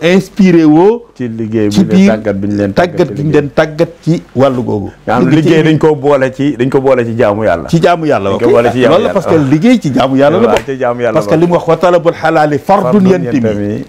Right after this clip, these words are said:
Speaker 2: li kulli muslimin
Speaker 1: bi xayri wa ami."
Speaker 2: bi xayri wa
Speaker 1: Kon,
Speaker 2: Macha
Speaker 1: ah,
Speaker 2: Allah.
Speaker 1: <laughs> jërëjëf.
Speaker 2: Jërëjëf, jërëjëf, Sëñ Khadim. Moom li, li waxtaan wi,
Speaker 1: <laughs>
Speaker 2: solo si tax na daanaka waxtu wi mi ngi dem sax te, te yëguñ ko.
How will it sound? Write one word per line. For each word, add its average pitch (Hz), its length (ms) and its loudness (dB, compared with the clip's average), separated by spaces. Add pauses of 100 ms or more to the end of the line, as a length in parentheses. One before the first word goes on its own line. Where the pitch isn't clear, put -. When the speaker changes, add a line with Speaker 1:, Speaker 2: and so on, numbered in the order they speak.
(120)
Speaker 2:
li 107 240 -2
kulli 117 320 -2
muslimin 107 540 -2
Speaker 1:
bi 170 100 2
xayri 180 280 2
wa 165 140 2
ami." 135 160 0
Speaker 2:
bi 95 60 -2
xayri 95 280 0
wa 92 80 -2
Speaker 1:
Kon, 143 240 0
Speaker 2:
Macha 123 200 2
Speaker 1:
ah, - 140 2
Speaker 2:
Allah. 95 160 -8
Speaker 1:
<laughs> 151 720 -4
jërëjëf. 147 280 2
Speaker 2:
Jërëjëf, 135 240 -2
jërëjëf, 147 340 0
Sëñ 127 160 -6
Khadim. 107 380 -2
Moom 123 380 0
li, 131 240 0
li 127 120 -2
waxtaan 131 420 0
wi, 120 160 -6 (340)
Speaker 1:
<laughs> - 300 -2
Speaker 2:
solo 143 280 0
si 139 160 -2
tax 120 200 -2
na 117 140 -4
daanaka 113 580 0
waxtu 123 300 0
wi 117 80 0
mi 113 120 -2
ngi 120 100 0
dem 110 160 0
sax 101 240 -2
te, 101 280 0
te 107 100 -2
yëguñ 107 360 2
ko. 92 180 -2